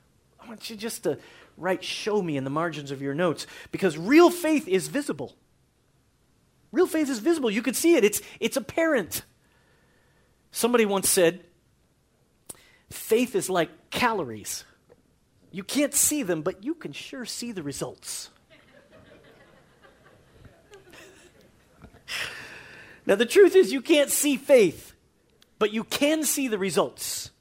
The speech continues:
And that's what James is talking about. There's a result of your faith that has to be there. James says, "Show me." He's saying, "So you're, you say you're a Christian?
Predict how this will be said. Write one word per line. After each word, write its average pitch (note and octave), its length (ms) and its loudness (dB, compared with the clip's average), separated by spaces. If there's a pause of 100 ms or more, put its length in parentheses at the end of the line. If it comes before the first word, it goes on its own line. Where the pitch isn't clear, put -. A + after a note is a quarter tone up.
(680)
And A3 120 0
that's D4+ 180 4
what A#3 140 -2
James F#3+ 320 -2
is A3+ 100 -10
talking D#4 380 -2
about. F3 260 0 (180)
There's A#3 220 2
a B3+ 80 0
result A3+ 880 0 (460)
of F#3 160 -2
your F3 140 -2
faith C#3 420 -4 (500)
that G#3+ 160 4
has C#4+ 540 0
to C#4+ 160 -6
be D#4+ 240 -2
there. C#4+ 340 -2 (1600)
James B3 280 -4
says, A#3 200 -2
"Show D4 340 -2
me." G#3 360 -2
He's A3+ 160 -4
saying, B3 340 0
"So - 180 -6
you're, C4 320 -2 (180)
you B3+ 180 -2
say D#4 220 2
you're D4+ 200 4
a A#3+ 60 4
Christian? C#4+ 520 0